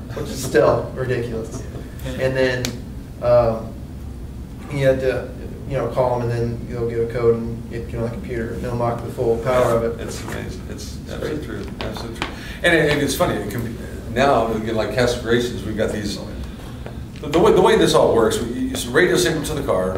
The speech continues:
Speaker 2: Radio is rec-, a receiver gets the radio signal, and then it, the radio, the receiver then talks to the speed control, the electron, E S C, electronic speed control, which tells the car to go fast or stop, turn left, turn right, which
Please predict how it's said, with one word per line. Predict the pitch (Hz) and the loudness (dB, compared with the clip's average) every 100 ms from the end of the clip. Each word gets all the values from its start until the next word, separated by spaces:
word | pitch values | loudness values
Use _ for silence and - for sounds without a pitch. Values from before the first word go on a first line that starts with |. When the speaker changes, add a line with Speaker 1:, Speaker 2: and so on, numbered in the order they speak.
| 95 | -2
Speaker 2:
Radio | 117 123 123 | 0 2 2
is | - | 0
rec-, | 95 - - - | -4 -6 -8 -4
a | |
receiver | 113 120 117 107 110 | -2 0 0 -2 -2
gets | 107 104 | -4 -4
the | 120 | -2
radio | 110 95 | -2 -2
signal, | - 92 90 - - - | -4 -4 -6 -8 -8 -8
and | 104 107 | -2 0
then | 117 | 2
it, | - - - | 0 -4 -8
the | 101 | 0
radio, | 120 123 104 | 4 4 4
the | 92 92 | 0 -2
receiver | 92 92 143 123 98 | -4 -4 -2 -2 -2
then | 95 92 | -2 0
talks | 113 113 | 0 -2
to | - 110 | -4 -4
the | 101 | -4
speed | 101 - - 139 135 | -4 -6 -6 -6 -6
control, | 113 92 98 92 | -8 -6 -6 -6
the | 95 | -4
electron, | 98 107 - 110 - | -4 -4 -4 -6 -4
E | 117 113 | -2 -2
S | - | -2
C, | - - | -4 -6
electronic | 95 - 120 110 | -6 -4 -6 -6
speed | 120 120 | -4 -4
control, | 117 - 110 95 - - - - - | -4 -6 -8 -8 -10 -12 -10 -10 -6
which | 160 160 | -4 2
tells | 139 127 120 | 4 4 2
the | 117 | 2
car | 110 110 107 | 4 4 2
to | 98 | -4
go | - 107 | -2 -2
fast | 107 104 101 101 101 | 0 -2 -2 -4 -6
or | - | -8
stop, | - 92 92 95 - - - | -6 -4 -4 -6 -8 -10 -10
turn | - 98 | -6 -4
left, | 95 95 95 | -4 -4 -6
turn | 95 90 | -8 -6
right, | 90 92 | -6 -6
which | 92 - | -6 -8